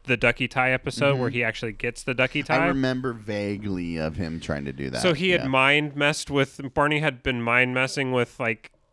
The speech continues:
Speaker 1: Marshall
Speaker 2: Okay.
Speaker 1: for super long time.
Speaker 2: Yes.
Speaker 1: Um, so every time that Barney sneezed, he was conditioning Marshall to be like, "We should go to Shinjitsu, Shinjitsu,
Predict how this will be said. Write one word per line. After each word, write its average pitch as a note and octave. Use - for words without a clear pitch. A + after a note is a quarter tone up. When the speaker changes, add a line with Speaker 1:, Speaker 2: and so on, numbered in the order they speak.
Speaker 1:
Marshall C3+
Speaker 2:
Okay. D3
Speaker 1:
for D3
super D3
long C3
time. C#3
Speaker 2:
Yes. G#2+
Speaker 1:
Um, A#2+
so C#3+
every C3+
time C#3
that B2
Barney C3+
sneezed, D3
he C#3+
was C3+
conditioning C3+
Marshall C3+
to C3
be C3
like, A#2+
"We F#3
should D#3+
go C3+
to C3
Shinjitsu, E3+
Shinjitsu, D3